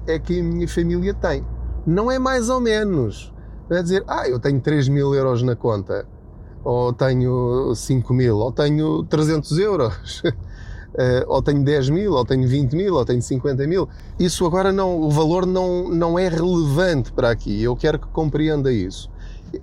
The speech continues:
Eu saber que tenho trezentos euros na conta, n-, no meu património completo e global,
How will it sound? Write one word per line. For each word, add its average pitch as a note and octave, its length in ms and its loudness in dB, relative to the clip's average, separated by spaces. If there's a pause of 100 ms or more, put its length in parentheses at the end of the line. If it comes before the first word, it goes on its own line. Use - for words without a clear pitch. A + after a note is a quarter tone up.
(320)
Eu A#3 180 2
saber D#3+ 580 2
que - 120 -4
tenho D#3 240 0
trezentos D3 540 0
euros C3+ 320 4
na C3 120 2
conta, A2 520 -2 (280)
n-, - 240 0 (220)
no C3+ 420 2
meu F#3+ 380 0
património F#3+ 1160 0
completo E3 920 0
e C#3+ 80 2
global, A#2 720 2